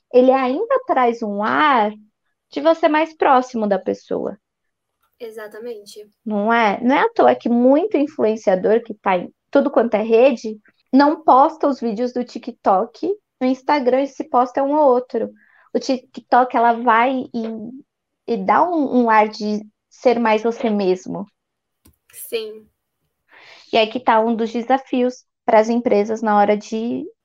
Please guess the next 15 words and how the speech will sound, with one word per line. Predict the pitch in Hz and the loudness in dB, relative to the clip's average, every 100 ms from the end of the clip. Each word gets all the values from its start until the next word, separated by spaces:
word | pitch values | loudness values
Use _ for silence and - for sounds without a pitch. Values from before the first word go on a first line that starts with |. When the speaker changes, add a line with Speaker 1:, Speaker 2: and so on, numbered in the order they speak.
| _ _ - | _ _ -6
Speaker 1:
investir | 233 226 240 233 214 | -2 2 2 2 -4
também | 233 233 220 | 0 0 0
na | 226 | 0
rede | 247 220 | 0 0
social. | - 233 - - 240 185 - - - _ _ | -2 -4 -2 0 4 4 2 -12 -20 _ _
Como | 254 269 | -2 -2
que | - | 0
eu | |
vou | 262 | 0
fazer | 262 247 233 220 | 4 2 2 0
a | |
minha | 220 220 233 | 0 -2 -2
marca | 220 190 170 - 196 208 _ _ | 0 0 -2 -4 -8 -8 _ _
ser | - - | -4 0
humanizada, | 208 220 240 277 262 196 175 170 196 247 | 0 0 -2 -2 0 0 0 0 0 -2